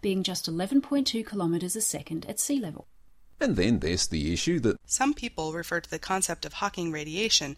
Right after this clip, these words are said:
Speaker 3: since a hypothetical black hole would evaporate shortly after it formed. Indeed, we may expect some discussion about whether or not microscopic black holes have formed in the L H C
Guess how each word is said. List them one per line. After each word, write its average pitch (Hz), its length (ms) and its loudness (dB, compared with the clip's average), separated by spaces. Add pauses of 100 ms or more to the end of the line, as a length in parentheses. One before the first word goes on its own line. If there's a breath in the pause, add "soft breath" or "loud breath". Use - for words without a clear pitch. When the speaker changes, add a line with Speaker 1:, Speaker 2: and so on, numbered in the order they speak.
Speaker 3:
since - 240 2
a 180 80 2
hypothetical 165 600 -4
black 143 220 -4
hole 220 320 0
would 180 120 -2
evaporate 147 480 -6
shortly 147 320 2
after - 280 -8
it - 100 -8
formed. 180 480 -4 (460)
Indeed, 160 500 -6
we 190 160 -4
may 165 180 -2
expect 170 380 0
some 170 160 -2
discussion 196 500 0
about 147 300 -6
whether 160 260 -6
or 147 60 -6
not 147 240 -4
microscopic 151 680 -6
black 143 240 -4
holes 160 280 -2
have 156 100 -6
formed 240 340 0
in 190 80 -2
the 151 140 -4
L 143 120 -6
H 139 160 0
C 143 300 0